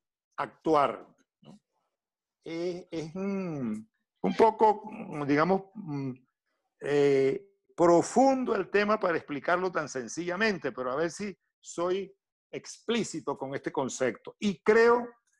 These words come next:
que ese concepto tiene años, muchos años, con ausencia de su interpretación,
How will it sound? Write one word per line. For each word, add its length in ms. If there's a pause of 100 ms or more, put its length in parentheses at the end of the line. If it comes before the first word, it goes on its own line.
(320)
que 300 (500)
ese 360
concepto 840
tiene 560
años, 680 (580)
muchos 580
años, 500 (460)
con 200
ausencia 760
de 140
su 140
interpretación, 1160